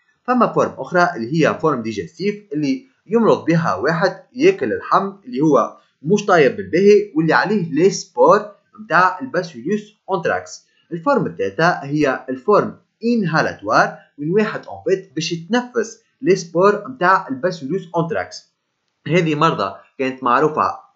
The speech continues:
عند جماعة اللي كانوا يخدموا اون فيت على جلود، آه، في المصانعة متاع جلود. الجلد هذايا ينجم يكون فيه لي سبور متاع الباسيلوس انتراكس اللي ينجموا يتعداو في الهواء ويتنفسهم. دونك هذا كيفاش الفورم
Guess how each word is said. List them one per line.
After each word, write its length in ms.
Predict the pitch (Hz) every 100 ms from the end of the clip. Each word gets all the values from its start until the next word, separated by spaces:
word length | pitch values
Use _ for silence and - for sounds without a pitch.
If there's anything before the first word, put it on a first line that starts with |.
| -
عند 320 | 98 127 143
جماعة 420 | 123 131 123 92
اللي 160 | 101 107
كانوا 340 | 104 135 120 117
يخدموا 520 | 214 226 160 104 90 - _ _
اون 120 | 113 113
فيت 200 | 147 -
على 240 | 98 117
جلود، 440 | 110 - 127 233 - _ _ _ -
آه، 160 | 113 110
في 100 | 117
المصانعة 580 | 131 123 165 135 104 104
متاع 220 | 95 90
جلود. 380 | 82 160 226 - _ -
الجلد 560 | 120 123 120 135 196
هذايا 480 | 151 147 165 123 104
ينجم 320 | 123 160 143
يكون 220 | 123 143 131
فيه 300 | 135 117 -
لي 120 | 131 170
سبور 340 | - 175 120
متاع 200 | 107 101
الباسيلوس 400 | 101 - 113 120 - -
انتراكس 420 | 104 170 202 - _
اللي 120 | 110
ينجموا 300 | 147 180 165
يتعداو 340 | 143 110 139 127
في 120 | 107
الهواء 600 | 85 92 147 180 - _ _ -
ويتنفسهم. 720 | 156 170 165 165 151 - 92 - _ _ _
دونك 180 | 110 110 - _
هذا 240 | 127 170
كيفاش 520 | 113 85 143 175 - -
الفورم 420 | - 156 185